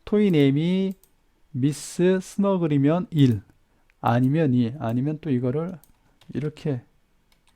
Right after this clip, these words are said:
만들 수 있겠죠. when 토이 네임이 베이비 터틀이면 이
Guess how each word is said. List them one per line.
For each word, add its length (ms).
만들 240
수 160
있겠죠. 400
when 340
토이 300
네임이 600
베이비 460
터틀이면 1040
이 240